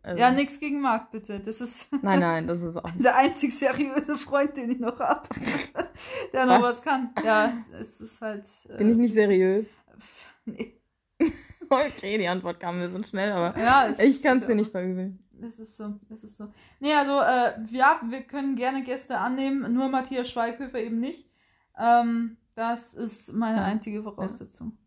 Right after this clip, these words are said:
Speaker 1: Ja, wir sagen auch noch nicht, wen wir da im Kopf haben.
Speaker 2: Ja.
Speaker 1: Wenn wir jetzt
Speaker 2: Naja.
Speaker 1: noch länger drüber reden, sag ich's wahrscheinlich doch, also.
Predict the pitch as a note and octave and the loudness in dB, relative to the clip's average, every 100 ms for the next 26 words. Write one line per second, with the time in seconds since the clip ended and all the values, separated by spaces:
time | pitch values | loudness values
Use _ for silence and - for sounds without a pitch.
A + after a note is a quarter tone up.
0 | _ _ _ _ _ G#3+ G3+ G3 G3 G3 | _ _ _ _ _ 0 4 4 6 4
1 | G3 D#3+ F#3 F3+ F3 F#3 F3+ E3+ E3 E3 | 4 2 2 2 0 0 0 0 -2 -4
2 | E3+ E3+ F3 F3+ F#3 - A3+ A3 - - | -8 -8 -10 -8 -10 -12 -12 -10 -10 -12
3 | F#3+ F#3+ G3 G3 A3+ B3+ A3+ A#3+ G3+ G3 | -4 2 4 6 8 8 8 6 4 4
4 | G#3 G#3+ F#3+ A3 G3+ F#3+ F3+ F#3 G3 F3 | 2 4 2 2 -4 -6 -6 -4 -4 -4
5 | E3+ | -6